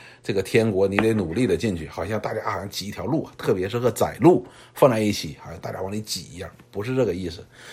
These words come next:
什么叫天国是努力进入的呢？与前面说从施洗约翰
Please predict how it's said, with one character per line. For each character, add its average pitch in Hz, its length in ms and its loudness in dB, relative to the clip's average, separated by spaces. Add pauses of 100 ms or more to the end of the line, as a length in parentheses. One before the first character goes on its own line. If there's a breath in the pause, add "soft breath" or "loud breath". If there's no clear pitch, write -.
(100)
什 - 180 6
么 190 80 6
叫 247 100 12
天 180 260 10
国 143 120 10
是 151 100 4
努 107 180 4
力 120 140 4
进 127 140 4
入 110 120 6
的 98 120 2
呢？ 87 100 -4
与 95 160 -4
前 110 260 4
面 147 160 8
说 127 140 4
从 135 160 0
施 214 220 -2
洗 127 140 -2
约 120 200 6
翰 151 240 4